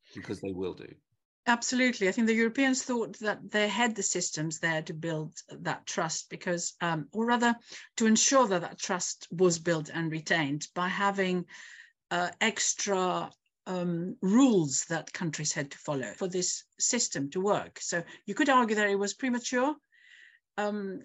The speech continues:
Speaker 2: and it was done without thinking of the consequences, but any economist who would be looking at what those impacts were. In fact, when I was at K P M G, we developed something called Euro Services, and we worked for this big, and I was responsible for that, and we worked for these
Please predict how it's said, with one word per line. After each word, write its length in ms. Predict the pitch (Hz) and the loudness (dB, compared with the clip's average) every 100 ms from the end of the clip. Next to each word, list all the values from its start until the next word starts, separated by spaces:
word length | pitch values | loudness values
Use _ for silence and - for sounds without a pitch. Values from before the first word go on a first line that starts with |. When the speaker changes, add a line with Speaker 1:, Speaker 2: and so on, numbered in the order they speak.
| - | -4
Speaker 2:
and 140 | 214 214 | -2 0
it 80 | 208 | 0
was 120 | 208 | 0
done 200 | 220 208 | 0 0
without 300 | 202 202 - | 0 0 -2
thinking 300 | 214 196 190 | -6 -6 -6
of 60 | |
the 160 | 190 190 | -6 -4
consequences, 560 | 214 220 214 208 254 262 | -4 -4 -4 -4 -2 -2
but 160 | 208 - | -4 -2
any 200 | 233 285 | 2 2
economist 440 | 269 247 214 208 | 2 -2 -2 -4
who 80 | 196 | -2
would 140 | 190 | -2
be 160 | 190 202 | 0 -2
looking 300 | 240 202 185 | -2 -4 -6
at 120 | 180 | -4
what 180 | 190 185 | -4 -2
those 220 | 190 190 | -4 -4
impacts 320 | 190 180 180 | -6 -6 -6
were. 80 | 214 | -4
In 160 | 180 170 | -4 -2
fact, 260 | 285 277 | -2 -2
when 120 | 208 190 | -4 -4
I 40 | |
was 180 | 190 190 | -4 -4
at 80 | 190 | -6
K 120 | 214 | -6
P 120 | 196 | -4
M 80 | 185 | -2
G, 140 | 262 | 0
we 140 | 208 180 | 0 0
developed 340 | 185 214 196 | -2 -2 -4
something 220 | 196 180 | -6 -6
called 240 | 202 185 190 | -2 -2 0
Euro 220 | 277 196 | 0 0
Services, 540 | 202 180 175 180 185 - - - - | -4 -4 -4 -8 -10 -12 -20 -16 -6
and 120 | 190 | -2
we 80 | 196 220 | 0 0
worked 160 | 156 | -2
for 120 | - | -4
this 200 | 185 185 - - _ _ _ | -4 -4 -8 -16 _ _ _
big, 360 | 240 220 185 - | 4 4 0 -6
and 80 | 190 | -4
I 60 | 202 | -2
was 80 | 196 | -2
responsible 420 | - 226 220 170 | -4 -4 -4 -6
for 60 | 175 | -6
that, 140 | 170 | -6
and 80 | 113 | -4
we 80 | 185 | -6
worked 360 | 185 202 202 | -4 -4 -4
for 80 | 196 | -4
these 140 | 180 | -8